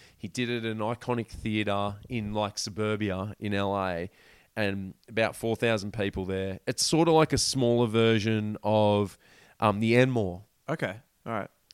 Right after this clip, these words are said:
Speaker 1: Uh, like, two tiers, like, old seats. Just, yeah, really good spot to hear comedy. And, yeah, he was brilliant. And then, and this is the thing. Like, I've gone a bit long-winded here, but, like, that's what's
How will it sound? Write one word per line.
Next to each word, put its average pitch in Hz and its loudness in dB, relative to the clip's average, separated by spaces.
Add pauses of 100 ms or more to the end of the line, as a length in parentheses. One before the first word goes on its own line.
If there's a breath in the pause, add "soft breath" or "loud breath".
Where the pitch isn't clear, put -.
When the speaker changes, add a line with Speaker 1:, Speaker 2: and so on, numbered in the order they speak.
(140)
Speaker 1:
Uh, 120 2
like, 117 0
two 131 0
tiers, 113 0 (440 soft breath)
like, 110 0
old 120 6
seats. - 0 (140)
Just, 113 -8
yeah, 107 -2
really 123 2
good 104 -4
spot - -4
to 110 -6
hear 101 -6 (100)
comedy. 110 -2
And, 101 -6 (880 soft breath)
yeah, 113 -2
he 117 -2
was 104 -4
brilliant. 95 -8
And 139 -2
then, 170 4
and 160 -2
this 165 -2
is 131 -6
the 110 -6
thing. 101 -6
Like, 113 -6
I've 107 -6
gone 127 2
a 127 2
bit 117 -2
long-winded 110 0
here, 104 -2
but, 101 -6 (300)
like, 107 -6 (840)
that's 127 0
what's - 0